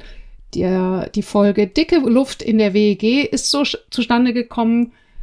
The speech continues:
weil ich Doktor Gerhard Floto eben in einer Netzwerkveranstaltung kennengelernt habe und habe mir gedacht, „Wow,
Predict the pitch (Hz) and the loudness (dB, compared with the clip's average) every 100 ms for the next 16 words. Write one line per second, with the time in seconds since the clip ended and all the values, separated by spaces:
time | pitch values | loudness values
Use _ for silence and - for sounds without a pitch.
0 | - - 196 202 214 214 - 254 - 220 | -16 -6 -2 2 2 0 -4 -6 -4 0
1 | 226 208 202 - 220 247 277 240 220 220 | 2 2 0 -4 -2 -2 0 0 2 0
2 | 208 214 214 _ _ - 311 - 240 220 | 0 0 -2 _ _ -6 -4 0 0 0
3 | 233 - 247 - 220 208 208 202 202 240 | -2 -6 -6 -6 -6 -4 -4 -4 -2 0
4 | 262 214 208 208 214 214 214 208 208 202 | 0 0 0 0 -2 -2 -2 0 -2 -2
5 | 190 190 - 202 214 208 | -4 -8 -4 2 2 2